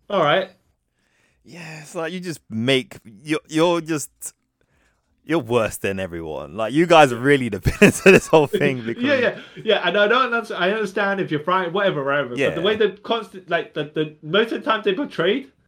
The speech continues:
Speaker 1: is like, "Yeah, we're just gonna, we're just gonna start throwing, uh, tomatoes at the mutants.
Speaker 2: Yeah.
Speaker 1: Raw, and we're gonna throw eggshells at them." It's like, w-, w-, verbally, of course. It's just
Speaker 2: Yeah.
Speaker 1: like, they haven't done anything yet for you to do that.
Speaker 2: No. Just reinforcing everything, you know.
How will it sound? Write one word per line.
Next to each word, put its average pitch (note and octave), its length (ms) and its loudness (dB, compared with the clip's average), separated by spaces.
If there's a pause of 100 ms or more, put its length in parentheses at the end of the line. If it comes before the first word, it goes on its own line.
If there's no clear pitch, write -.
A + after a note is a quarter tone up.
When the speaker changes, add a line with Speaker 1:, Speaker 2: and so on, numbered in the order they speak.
(1300)
Speaker 1:
is F#3 260 4
like, E3+ 380 -2
"Yeah, C#3+ 440 -2
we're D#3 160 -2
just F3 180 -4
gonna, D3+ 360 -4
we're E3 180 -6
just E3 220 -8
gonna D3+ 160 -6
start D3 280 -4
throwing, C#3+ 200 -2 (120)
uh, D3+ 100 -6
tomatoes C#3 480 -2
at B2+ 140 -2
the C3+ 80 -6
mutants. B2+ 560 -10 (200)
Speaker 2:
Yeah. G#2+ 160 -4
Speaker 1:
Raw, E3 180 2
and D3 180 -2
we're D3 80 -4
gonna D3 180 0
throw D3+ 260 2
eggshells D3+ 420 0
at G#2 140 -6
them." A#2 180 -12
It's C#3+ 100 -10
like, F3 140 -2 (300)
w-, F#3 400 -4
w-, - 280 -6
verbally, D3+ 520 2
of A#2 120 -16
course. B2 200 -8
It's G#2+ 240 -14
just F#2 100 -6
Speaker 2:
Yeah. D2+ 60 -10
Speaker 1:
like, - 80 -14 (420)
they C#4+ 140 2
haven't D4+ 140 -4
done C#4+ 200 2
anything E3 320 0
yet D3+ 260 -2
for F3+ 60 -6
you F#3 160 0
to F#3 100 -10
do G#3+ 260 0
that. G#2+ 340 -10
Speaker 2:
No. G2+ 400 -6 (800)
Just A2+ 260 -20
reinforcing G#2+ 960 -12
everything, D#2 580 -14
you E2+ 80 -18
know. D2 280 -16